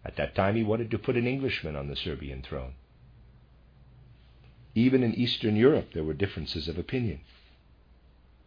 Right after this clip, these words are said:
It is historically documented, for instance, that when the death of the last Obrenovich became known, the Grand Duchess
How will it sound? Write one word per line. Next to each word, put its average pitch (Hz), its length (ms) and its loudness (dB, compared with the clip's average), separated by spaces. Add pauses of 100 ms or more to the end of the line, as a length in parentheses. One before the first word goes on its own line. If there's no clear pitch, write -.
(500)
It 123 140 0
is 156 200 6
historically 113 840 4 (240)
documented, 82 760 -2
for - 140 -8
instance, - 640 -6
that 87 160 -4 (560)
when 120 140 -2
the 120 80 0
death 131 360 -2
of 120 100 -2
the 107 100 2
last 101 340 2
Obrenovich 107 720 -2
became 85 380 -4
known, 95 380 0 (680)
the 80 120 -6 (160)
Grand 120 460 0 (160)
Duchess - 760 -4